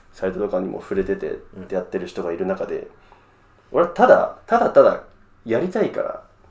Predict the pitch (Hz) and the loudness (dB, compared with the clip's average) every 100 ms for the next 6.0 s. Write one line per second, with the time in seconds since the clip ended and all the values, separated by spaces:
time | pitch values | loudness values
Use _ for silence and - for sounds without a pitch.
0 | _ _ _ _ - - 117 180 220 - | _ _ _ _ -20 -12 -10 -4 -2 0
1 | 92 - 92 - 104 101 98 92 - - | -2 -4 -10 -6 -6 -4 -4 -4 -6 -12
2 | - _ - _ _ _ _ _ _ _ | -20 _ -20 _ _ _ _ _ _ _
3 | _ - 95 90 85 85 - _ _ _ | _ -8 -6 -6 -8 -12 -18 _ _ _
4 | _ - 101 101 - - 101 95 - 110 | _ -12 -6 -6 -6 -6 -4 -4 -4 -6
5 | - 104 175 92 95 95 92 92 - | -6 -6 -4 -4 -4 -4 -4 -8 -4